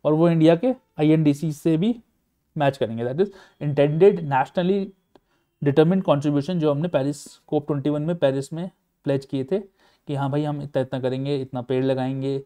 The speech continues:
इतना फोर्टी परसेंट फॉसिल फ्यूल कम कर देंगे, इतना हमारा क्लीन सोर्स से आएगा, ठीक है। तो ये सब हम करेंगे, ये उसको कहते हैं ट्रांजिशन बॉन्ड्स। तो वो थी बात मेंस की। आ, प्री के पर्सपेक्टिव से छोटी-छोटी न्यूज़ है वो पढ़ लेते हैं।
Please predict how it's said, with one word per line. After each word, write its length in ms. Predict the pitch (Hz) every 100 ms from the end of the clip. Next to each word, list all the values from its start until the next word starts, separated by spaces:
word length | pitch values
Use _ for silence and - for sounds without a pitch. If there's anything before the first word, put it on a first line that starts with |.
| _ _ _
इतना 340 | 131 131 127 123
फोर्टी 340 | - 135 131
परसेंट 300 | 135 127 131
फॉसिल 280 | 135 127 135
फ्यूल 200 | 135 131
कम 200 | 131 131
कर 140 | 131
देंगे, 360 | 127 131 135 131
इतना 340 | 135 127 131
हमारा 200 | 127 131
क्लीन 260 | - - 139
सोर्स 280 | 135 135 -
से 60 |
आएगा, 400 | 139 131 127 127 _ -
ठीक 100 | 170
है। 140 | 170 _ _ -
तो 80 |
ये 140 | 131 131
सब 160 | 151
हम 160 | 156 190 - _ _ _
करेंगे, 340 | - 131 107 101 _ _ _ _ _ _ _ _ 175
ये 300 | 147 160 - - - _
उसको 140 | - 151
कहते 180 | 143
हैं 100 | 185
ट्रांजिशन 420 | 214 143 127 139 127
बॉन्ड्स। 300 | 117 113 _ _
तो 60 | -
वो 160 | 139 147
थी 100 | 175
बात 240 | 156 - 139
मेंस 320 | 131 131 -
की। 160 | 202 196 _ _ _ _ -
आ, 340 | 135 123 123 73 _ _ _ _ _ _ _ _ _
प्री 440 | 185 202 220 - -
के 100 | 196
पर्सपेक्टिव 460 | 185 175 170 180 170
से 160 | 202
छोटी-छोटी 600 | 202 _ _ 151 147 156
न्यूज़ 280 | 160 156 151
है 100 | 175 -
वो 100 | 151
पढ़ 160 | 143 139
लेते 200 | 147
हैं। 80 | 175